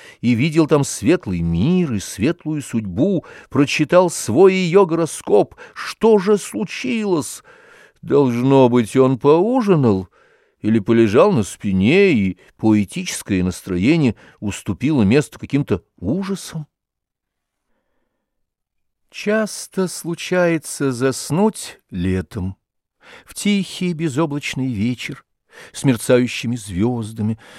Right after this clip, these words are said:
и думать, как завтра будет хорошо поле при утренних светлых красках, как весело углубиться в чащу леса и прятаться от жара, и вдруг просыпаешься — от стука дождя,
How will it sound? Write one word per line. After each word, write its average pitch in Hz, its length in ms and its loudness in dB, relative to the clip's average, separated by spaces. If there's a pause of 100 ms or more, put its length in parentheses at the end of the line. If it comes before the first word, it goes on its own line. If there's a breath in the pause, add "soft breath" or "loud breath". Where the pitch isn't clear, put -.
(100 loud breath)
и 123 140 2
думать, 120 420 2
как 123 200 -4
завтра 135 540 -2
будет 151 220 -6
хорошо 156 680 -2
поле 160 640 0
при 151 220 -4
утренних 156 560 -4
светлых 147 500 -6
красках, - 720 -8 (400 loud breath)
как - 260 0
весело 202 460 0
углубиться 196 580 -2
в 180 60 -6
чащу - 480 -2
леса 214 480 -2
и 139 120 -4
прятаться 190 680 -2
от 175 60 -8
жара, 143 480 0 (540 loud breath)
и 107 120 -2
вдруг 101 320 -2
просыпаешься — 104 1120 0 (540 soft breath)
от 101 140 0
стука - 380 -4
дождя, 107 840 4